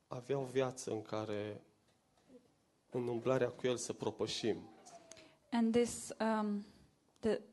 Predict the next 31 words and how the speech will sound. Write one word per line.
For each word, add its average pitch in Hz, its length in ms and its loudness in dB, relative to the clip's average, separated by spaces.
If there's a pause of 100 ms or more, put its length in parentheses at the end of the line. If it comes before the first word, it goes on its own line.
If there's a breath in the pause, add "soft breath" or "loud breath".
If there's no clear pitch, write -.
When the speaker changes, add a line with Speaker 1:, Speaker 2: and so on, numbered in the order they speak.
Speaker 2:
the 214 120 -2
things 226 340 4
I 202 280 2
was 196 320 0 (120)
thinking 233 380 4
about 202 400 2
and 202 180 2
my 202 100 0
message 214 560 -2
is 202 440 -4 (380 loud breath)
about 202 380 4
having 226 420 2
a 208 300 4
life 208 260 -2
with 208 240 4
Him 208 380 -2
in 208 180 -2
which 202 360 -2
we, 196 300 0
um, 190 360 -4
are 196 220 -2 (100)
conquerors. 185 800 -2 (2000 soft breath)
Speaker 1:
Și, - 340 -8 (100)
um, 117 460 -6 (300)
poate 147 280 -2
când 139 160 0
ne 131 80 2
gândim 127 400 0
la 120 400 0 (240)
cuvântul, 117 680 -4
uh, 104 300 0